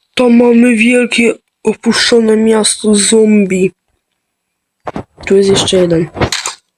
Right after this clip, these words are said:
Tu mamy węgiel. Nie, jednak dwa.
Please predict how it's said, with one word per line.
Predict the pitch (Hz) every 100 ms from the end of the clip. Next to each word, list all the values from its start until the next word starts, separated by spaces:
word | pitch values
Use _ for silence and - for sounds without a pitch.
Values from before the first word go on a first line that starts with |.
| _ _ _ _ - - - - _ _ _ _ _
Tu | - 285
mamy | 294 302 311
węgiel. | - 370 349 330 294 285 - - _ _ _ _ _ _ - - - - - - - - - - - - - _ _ _ _ _
Nie, | 220 214
jednak | 190 180 185
dwa. | 180 180